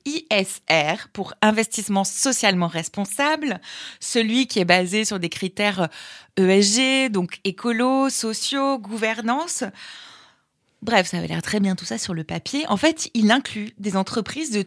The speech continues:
tous les secteurs qui font un peu d'efforts en matière environnementale. Et oui, tous les secteurs, même les hydrocarbures, même le pétrole.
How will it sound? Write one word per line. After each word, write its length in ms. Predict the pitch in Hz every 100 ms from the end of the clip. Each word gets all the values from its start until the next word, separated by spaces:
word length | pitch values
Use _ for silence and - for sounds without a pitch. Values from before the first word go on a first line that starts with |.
| -
tous 160 | - 381
les 100 | 311
secteurs 640 | - 220 - 151 214 -
qui 140 | - 226
font 240 | 262 285 -
un 140 | 269
peu 280 | 277 - 339 453 -
d'efforts 500 | 208 - 196 220 -
en 80 | 220
matière 440 | 160 156 202 226 -
environnementale. 720 | 220 208 190 180 165 160 143 - _ - - - _
Et 100 | 175
oui, 300 | 175 277 - _ _ _
tous 140 | 285
les 80 | 269
secteurs, 500 | - 196 - 170 214 - - -
même 300 | 196 214 311
les 180 | 302 233
hydrocarbures, 800 | 226 214 196 185 156 151 190 - _ _ _ _
même 280 | 185 202 285
le 100 | 247
pétrole. 480 | 190 202 - 143 -